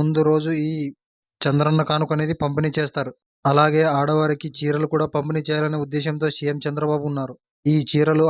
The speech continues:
ఆడవాళ్ళకి ఇస్తారో లేదో వేచి చూడాలి. రెండు వేల పంతొమ్మిదికి ముందు కూడా చంద్రబాబు గారు సంక్రాంతి, రంజాన్, క్రిస్మస్ పండుగలకు చంద్రన్న కానుకలు ఇచ్చేవారు. అదేవిధంగా ఇప్పుడు కూడా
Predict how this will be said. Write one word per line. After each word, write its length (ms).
ఆడవాళ్ళకి 440
ఇస్తారో 320
లేదో 180
వేచి 240
చూడాలి. 300
రెండు 220
వేల 140
పంతొమ్మిదికి 540
ముందు 160
కూడా 160
చంద్రబాబు 440
గారు 180
సంక్రాంతి, 560
రంజాన్, 420
క్రిస్మస్ 480
పండుగలకు 480
చంద్రన్న 460
కానుకలు 320
ఇచ్చేవారు. 380
అదేవిధంగా 580
ఇప్పుడు 300
కూడా 180